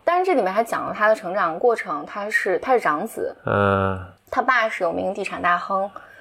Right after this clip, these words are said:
Speaker 2: 好像他有多重人格这种感觉。
Speaker 1: 对，我觉得他第一是，有可能是 psychopath。
Speaker 2: 嗯。
Speaker 1: 但也有可能，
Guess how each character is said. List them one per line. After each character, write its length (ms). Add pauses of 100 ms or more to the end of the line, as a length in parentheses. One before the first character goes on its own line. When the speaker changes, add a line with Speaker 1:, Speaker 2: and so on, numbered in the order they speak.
(240)
Speaker 2:
好 180
像 100
他 60
有 100
多 220
重 200
人 220
格 220
这 80
种 180
感 200
觉。 160
Speaker 1:
对， 260
我 140
觉 100
得 60
他 260
第 260
一 60
是， 480 (220)
有 240
可 180
能 180
是 120
psychopath。 800 (260)
Speaker 2:
嗯。 260
Speaker 1:
但 220
也 100
有 160
可 220
能， 240